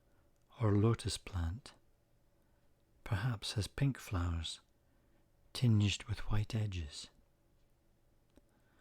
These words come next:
Or you may be visualizing another color. For a moment or two, pause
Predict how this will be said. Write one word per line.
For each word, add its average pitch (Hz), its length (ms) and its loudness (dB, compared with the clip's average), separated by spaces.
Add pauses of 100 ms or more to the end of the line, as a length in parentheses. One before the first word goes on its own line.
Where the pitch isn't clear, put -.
(260)
Or 110 60 2
you 127 200 8
may 117 200 8
be 90 140 0
visualizing 98 680 2
another 104 400 0
color. 82 400 -6 (3000)
For - 180 -6
a 135 80 8
moment 131 360 8
or 101 60 4
two, 82 380 -2 (1800)
pause 120 640 4